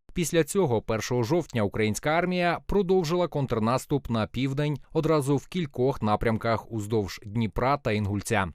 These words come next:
За кілька днів спочатку вдалося прорвати оборону в районі Золотої Балки. Після цього ворог ще намагався стримати наші війська в районі Новоолександрівки, однак уже третього жовтня З С У були в Дучанах, які тривалий час були опорним пунктом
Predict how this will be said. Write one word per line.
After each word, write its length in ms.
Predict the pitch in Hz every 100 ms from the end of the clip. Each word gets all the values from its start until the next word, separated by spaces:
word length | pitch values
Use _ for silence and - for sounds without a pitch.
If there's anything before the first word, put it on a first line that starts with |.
| -
За 180 | 107
кілька 260 | 180 226 220
днів 300 | 208 202 107
спочатку 560 | - - 190 196 - 160
вдалося 600 | 131 139 165 175 160 -
прорвати 540 | - 175 151 160 170 175
оборону 440 | 143 123 131 147
в 60 | 127
районі 380 | 113 120 131
Золотої 420 | 117 127 123 139 139
Балки. 480 | 147 127 - 107 92 - -
Після 320 | 170 - 196
цього 380 | - 208 196 190
ворог 460 | 123 143 165 170 -
ще 280 | - 196
намагався 500 | 190 160 143 165 -
стримати 440 | 117 131 123 113 113
наші 260 | 123 -
війська 420 | 120 120 - 151 127
в 60 |
районі 500 | 117 127 147 139 127 -
Новоолександрівки, 1000 | 123 110 107 104 196 190 180 - 175 151
однак 540 | - 123 120 131 120 -
уже 360 | 107 110 110 101
третього 340 | 110 117 160
жовтня 520 | 143 175 160 170 151 -
З 100 | 131
С 160 | 208 226
У 140 | 226
були 220 | 180 190
в 60 | 170
Дучанах, 640 | 139 165 - 120 107 104 -
які 400 | 107 110 - 107
тривалий 500 | - 107 117 156 143
час 260 | - 120
були 260 | 117 110 113
опорним 680 | - 139 - 127 139 165 147
пунктом 540 | 113 113 98 113 110